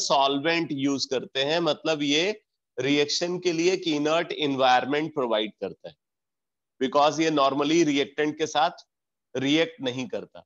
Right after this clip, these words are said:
आप इस बात को नोट कर लो। Due to this fact, due to this fact, ether is generally used, due to this fact, ether is generally used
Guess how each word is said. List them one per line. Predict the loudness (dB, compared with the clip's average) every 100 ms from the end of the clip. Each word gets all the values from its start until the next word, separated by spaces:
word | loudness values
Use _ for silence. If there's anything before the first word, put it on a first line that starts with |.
| _
आप | -2
इस | -2
बात | -2 -2
को | -2
नोट | -4 -4
कर | -4
लो। | -2
Due | -2 0 2
to | 0
this | 0 -4 -4
fact, | -2 -2 -6 _ _ _ _ _ _ _ _ _ _ _ _ _ -10
due | -4 -2
to | -4
this | -2 -4 0
fact, | 0 0 -2 _ _ _ _ _ _ _ _ _ _ _ _ _ _ _ -4
ether | -4 -2 0 2 0 -10 _
is | -4 -2 -2
generally | -4 -4 -2 -4 -4 -2
used, | 2 2 2 -6 -12 -16 _ _ _ _ _ _ _ _ _ _ _ _ _ _ _ _ -8
due | -4 -4
to | -4
this | -2 -4 -2
fact, | 0 0 -2 -16 _ _ _ _ _ _ _ _ _ -6
ether | -4 -4 0 2 2 -4 _ _ _ _
is | -2
generally | -2 -2 -2 -2 -2 -2 -2 0
used | 2 2 -4 -10